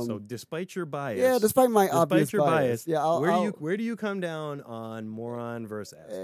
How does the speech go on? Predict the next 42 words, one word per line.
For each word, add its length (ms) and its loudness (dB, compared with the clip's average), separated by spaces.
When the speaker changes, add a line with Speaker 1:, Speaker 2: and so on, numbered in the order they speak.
Speaker 2:
Eh, 40 -6
he's 220 -10
just, 240 -8
he's 180 -8
just 300 -12
a, 160 -2
he's, 240 -8
he's, 360 -14
he's 160 -18
a, 120 -8
he's 180 -8
a 60 -4
moron. 680 -2
Like, 500 -2
you, 200 0
you 180 -6
can't 340 -2
call 240 -2
this 100 -2
man 180 0
an 80 2
asshole 340 2
because 220 -4
that's 180 -4
being 260 -2
far 180 -6
too 160 -12
kind. 400 -12
Like 380 2
Speaker 1:
That 160 -6
assumes 400 -8
a, 40 -8
a, 460 -10
a 40 -8
level 380 -8
of 220 -10
understanding 680 -8
and 120 -12
self, 460 -10
uh, 60 -8
Speaker 2:
Yeah, 80 8
like, 60 8